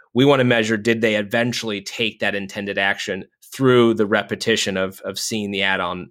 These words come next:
you know, on the road or in podcasting, which is really interesting.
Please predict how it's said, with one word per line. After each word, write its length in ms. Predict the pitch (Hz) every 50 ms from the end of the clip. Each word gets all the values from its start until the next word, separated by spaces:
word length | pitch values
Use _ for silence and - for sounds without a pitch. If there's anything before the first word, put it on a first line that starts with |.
| _ _ _
you 80 | - 90
know, 120 | 85 - -
on 180 | 98 98 95
the 100 | 95 92
road 340 | 90 98 92 85 80 80 -
or 140 | 90 95 95
in 100 | 95 95
podcasting, 640 | - 127 127 123 113 - 110 104 95 - - 101
which 120 | 95 95 98
is 100 | 101 98
really 200 | 98 92 95 92
interesting. 540 | 92 92 - 95 - - 98 95 92 92